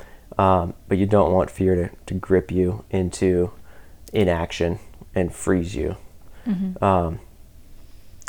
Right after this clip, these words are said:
Speaker 1: all right, next question. What is something you think that we have in common?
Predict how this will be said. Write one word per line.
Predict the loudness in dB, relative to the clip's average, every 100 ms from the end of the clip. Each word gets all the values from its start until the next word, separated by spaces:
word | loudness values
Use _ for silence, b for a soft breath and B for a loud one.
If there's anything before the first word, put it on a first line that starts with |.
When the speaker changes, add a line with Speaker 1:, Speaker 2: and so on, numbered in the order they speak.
| B B B
Speaker 1:
all | 2
right, | 4
next | 4 2 2
question. | 0 0 0 -6 -6 -16 -20 b b b b b b -4
What | 6 8
is | 8
something | 8 6 8 6 6
you | 4
think | 2 2 6 6 4
that | 2 2 -2
we | 2 4 6
have | 6 4
in | 0
common? | 0 0 -2 -4